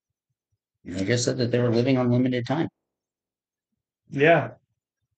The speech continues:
Speaker 2: As in the conditions that they're living, where this living is, who's guarding this living.
Speaker 1: I don't know.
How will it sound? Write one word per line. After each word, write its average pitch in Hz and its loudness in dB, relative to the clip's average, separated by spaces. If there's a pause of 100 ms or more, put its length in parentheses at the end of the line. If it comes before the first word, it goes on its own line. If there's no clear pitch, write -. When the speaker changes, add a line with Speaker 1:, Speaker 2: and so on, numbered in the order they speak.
(360)
Speaker 2:
As 135 2
in 123 0 (400)
the 131 -4
conditions 139 2
that 135 0
they're 123 0
living, 117 0 (280)
where 127 0
this 120 -2
living 131 0
is, 147 -4 (380)
who's 143 2
guarding 151 8
this 120 -2
living. 123 -2 (2750)
Speaker 1:
I 92 -8
don't 104 0
know. 123 0